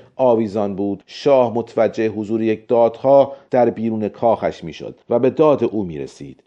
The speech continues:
داستان‌های متعددی که درباره عدل انوشیروانی پرجا مانده و وارد کتب تاریخ شده است، حکایت مجازات‌هایی است که زورمندان کشور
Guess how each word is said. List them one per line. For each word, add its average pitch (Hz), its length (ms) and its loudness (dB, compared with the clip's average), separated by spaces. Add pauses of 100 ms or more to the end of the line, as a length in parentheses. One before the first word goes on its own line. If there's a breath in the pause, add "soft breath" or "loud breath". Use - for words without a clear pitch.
(440)
داستان‌های 160 720 2
متعددی 135 680 0
که 131 120 -4
درباره 127 600 4
عدل 139 340 0
انوشیروانی 127 800 0
پرجا 87 440 -2
مانده 82 460 -4 (140)
و 139 40 2
وارد 135 460 2
کتب 127 340 -4
تاریخ 113 460 0
شده 107 220 -2
است، 104 380 2
حکایت 143 420 4
مجازات‌هایی 120 1120 2
است - 160 -12
که 110 80 -4
زورمندان 117 800 -2
کشور 139 500 0